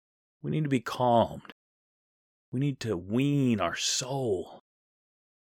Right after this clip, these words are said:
On television the other night, we saw parents trying to let them cry it out. You know, the babies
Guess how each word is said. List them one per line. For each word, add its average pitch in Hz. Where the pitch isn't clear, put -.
On 117
television 135
the 120
other 113
night, 117
we 113
saw 110
parents 131
trying 123
to 95
let 110
them 107
cry 117
it 110
out. 95
You 104
know, 107
the 101
babies 101